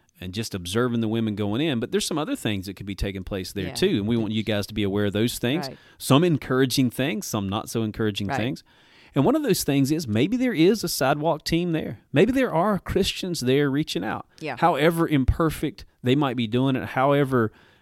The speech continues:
Speaker 1: not like you think it ought to be done, <laughs> 'cause
Speaker 2: Mm-hmm.
Speaker 1: be aware that there are some people that are gonna be doing things that maybe you don't agree with.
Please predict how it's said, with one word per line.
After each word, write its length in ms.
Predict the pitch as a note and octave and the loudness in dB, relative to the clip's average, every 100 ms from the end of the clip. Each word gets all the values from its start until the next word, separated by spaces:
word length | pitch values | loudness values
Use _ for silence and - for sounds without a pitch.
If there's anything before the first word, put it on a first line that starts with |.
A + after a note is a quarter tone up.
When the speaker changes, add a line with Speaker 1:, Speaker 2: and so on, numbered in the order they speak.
| - | -4
Speaker 1:
not 280 | G2+ C3+ C3 | 4 4 4
like 200 | C3+ C3+ | 0 2
you 100 | D3 | 2
think 220 | C3 C#3 B2+ | 4 4 4
it 80 | |
ought 120 | G#2 B2+ | 4 4
to 80 | |
be 120 | B2 B2 | 4 2
done, 440 | B2 C3+ C#3 D3+ | 4 4 4 2
<laughs> 160 | - - | 0 -4
'cause 120 | G#2 | -2
Speaker 2:
Mm-hmm. 60 | |
Speaker 1:
be 80 | B2 | 0
aware 280 | C3 A#2+ C3+ | 2 4 4
that 120 | C3 F#2 | 2 0
there 140 | A2+ | 0
are 40 | C#3 | 0
some 140 | B2 | -2
people 240 | A2+ A#2 A#2+ | -2 -2 -2
that 80 | G#2 | -2
are 60 | |
gonna 160 | G2 G#2+ | 0 -2
be 120 | A2 | -2
doing 220 | A2 A2+ | 0 -2
things 280 | G#2+ A2 G#2+ | -2 -2 -2
that 100 | D#2+ | -4
maybe 240 | F#2 G2 | -8 -8
you 80 | G#2+ | -4
don't 180 | A2+ A2 | -2 -2
agree 260 | F#2 F#2+ A#2 | -2 -2 -2
with. 240 | D3 - | -2 -6